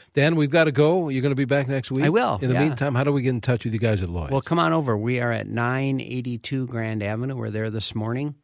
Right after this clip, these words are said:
Speaker 2: uh, right between Lexington and Victoria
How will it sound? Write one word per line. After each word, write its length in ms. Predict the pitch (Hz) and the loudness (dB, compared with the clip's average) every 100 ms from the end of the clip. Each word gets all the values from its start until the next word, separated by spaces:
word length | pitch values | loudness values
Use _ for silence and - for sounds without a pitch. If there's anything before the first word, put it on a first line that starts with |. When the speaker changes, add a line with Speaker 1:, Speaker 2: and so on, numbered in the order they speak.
| _ _ _ | _ _ _
Speaker 2:
uh, 460 | 107 104 101 95 90 92 | -10 -8 -6 -8 -8 -12
right 180 | 107 107 | -8 -8
between 300 | 123 - 113 | -8 -4 -2
Lexington 560 | 107 107 123 107 113 107 | -2 -4 -6 -6 -4 -4
and 120 | 104 | -4
Victoria 680 | 95 - 117 127 110 98 87 | -6 -8 -8 -6 -6 -8 -10